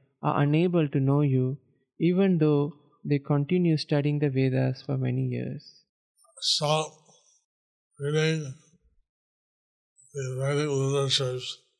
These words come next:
Speaker 2: and hearing from the Acharya.
Speaker 1: So, reading the Vedic literatures and hearing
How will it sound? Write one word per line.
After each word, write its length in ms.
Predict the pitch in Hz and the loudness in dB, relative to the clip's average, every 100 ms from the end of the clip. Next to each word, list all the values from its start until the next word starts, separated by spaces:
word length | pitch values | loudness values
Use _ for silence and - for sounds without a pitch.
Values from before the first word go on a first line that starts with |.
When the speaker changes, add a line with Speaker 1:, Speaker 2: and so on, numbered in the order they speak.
| _ _ _ _ _ _ _ _ _ | _ _ _ _ _ _ _ _ _
Speaker 2:
and 120 | 135 131 | -16 -12
hearing 420 | 151 156 156 151 131 _ _ _ _ _ _ _ _ _ _ - | -4 -2 -2 -4 -10 _ _ _ _ _ _ _ _ _ _ -12
from 100 | 127 | -10
the 220 | 127 123 - 127 | -10 -12 -14 -10
Acharya. 640 | 123 - 151 156 147 127 - | -4 0 0 0 0 -2 -6
Speaker 1:
So, 460 | - - 208 180 170 | -10 2 6 6 6
reading 380 | 160 190 208 208 | 6 4 4 4
the 100 | 170 | 4
Vedic 360 | 135 160 175 202 | 4 4 4 4
literatures 800 | 156 147 175 - - 123 127 - _ _ _ _ _ | 2 4 0 2 2 4 2 -4 _ _ _ _ _
and 180 | - 151 | 2 4
hearing 640 | 143 170 190 190 170 170 | 6 6 6 6 6 4